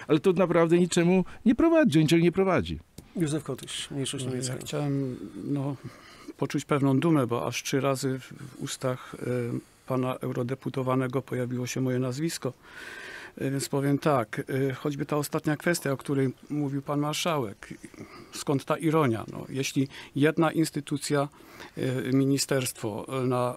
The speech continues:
Speaker 3: dwa podobno zadane pytania odpowiada różnie, no to jakaś ironia być powinna. To po pierwsze.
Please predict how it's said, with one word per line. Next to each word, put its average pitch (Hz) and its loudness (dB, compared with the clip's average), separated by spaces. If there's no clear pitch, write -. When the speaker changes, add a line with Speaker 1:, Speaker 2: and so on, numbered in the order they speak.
Speaker 3:
dwa 127 0
podobno 139 2
zadane 139 0
pytania 131 -4
odpowiada 131 -2
różnie, 123 0
no 135 -4
to 139 -6
jakaś - -4
ironia 151 0
być 139 -4
powinna. 147 4
To 123 -2
po 156 -2
pierwsze. 139 0